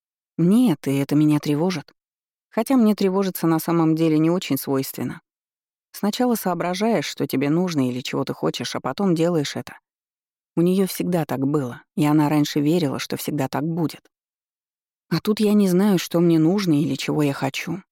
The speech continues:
Мне никогда в таком разбираться не приходилось.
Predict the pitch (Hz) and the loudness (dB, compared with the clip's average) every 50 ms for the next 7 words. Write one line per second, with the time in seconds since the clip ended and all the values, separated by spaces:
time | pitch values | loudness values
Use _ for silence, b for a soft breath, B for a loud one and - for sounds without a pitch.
0 | _ _ _ _ - - 143 147 147 147 151 - 170 160 170 170 170 - - 170 | _ _ _ _ -6 -4 0 2 2 2 2 0 -2 -4 -2 -4 -4 -4 -6 -6
1 | - 165 156 151 - 160 160 160 165 175 147 - - - 139 135 139 - 143 - | -2 0 0 0 0 0 -2 -2 -2 -2 -4 -6 -4 -2 -2 -2 -2 -4 -6 -4
2 | 151 156 160 143 135 - - - - | -4 -2 -2 -2 -4 -6 -12 -16 -18